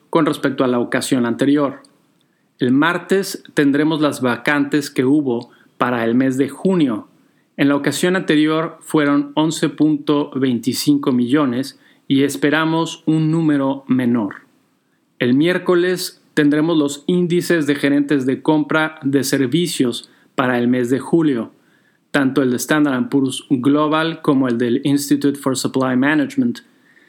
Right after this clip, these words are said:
Se espera que el de Standard and Poor's Global se mantenga cerca del preliminar con cuarenta y siete puntos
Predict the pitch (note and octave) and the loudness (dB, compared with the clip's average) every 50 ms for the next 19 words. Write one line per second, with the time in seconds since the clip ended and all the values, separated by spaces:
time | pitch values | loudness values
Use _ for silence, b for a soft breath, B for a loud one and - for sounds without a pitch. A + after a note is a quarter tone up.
0 | b b - - D3+ C#3+ C#3+ C#3+ C#3+ - - F#3+ G3+ F#3 D3 B2+ C3 C3+ - _ | b b -2 0 0 2 2 0 -2 -2 -2 -2 0 0 -2 -4 -4 -8 -12 _
1 | _ _ _ _ _ _ _ _ - D#3 D3+ D3 C#3+ C3+ C3 C3 B2 B2+ - F3 | _ _ _ _ _ _ _ _ 0 2 2 2 2 0 0 0 -2 -2 0 0
2 | E3+ D#3+ D3+ C#3+ C3+ C3 C3+ - D3 C#3+ C3 C3+ C3 C3 C#3 C#3+ D3 C#3 B2+ B2 | 0 2 2 2 0 -2 0 0 0 0 0 0 0 2 2 2 0 0 -2 -2
3 | C#3 C#3+ - - _ - - D3 C#3+ C#3+ C#3+ C#3+ C#3 E3 D#3+ D#3+ D#3 D#3 D#3+ D#3+ | -4 -4 -6 -12 _ -4 0 2 2 4 2 2 2 2 0 0 2 0 0 -2
4 | D#3+ - - - - F3+ F3 F3 E3 E3+ - F3 E3 E3 - - - C#3+ C3+ C#3+ | -4 -6 -10 -4 0 0 0 0 0 -2 -2 -2 -2 -2 -4 -6 -4 0 0 2
5 | C3 B2+ B2 - C3+ C3 C3 C3 B2+ B2 B2 B2+ C3 C#3+ C#3+ C#3+ C#3 C#3 - _ | 0 0 0 -2 -2 0 2 2 2 2 2 2 2 2 2 0 0 -4 -10 _
6 | _ - B2+ B2 A#2+ D3+ B2+ B2+ C3 B2+ C3+ C3 C3 - - D#3+ D#3 - D3+ C#3+ | _ -2 -2 0 0 0 0 0 0 0 -2 -2 -2 0 -2 0 0 -2 -4 -2
7 | - E3 E3+ D#3+ D#3+ - C3+ C3+ C3 - b | 0 0 0 0 0 0 -2 -2 -2 -6 b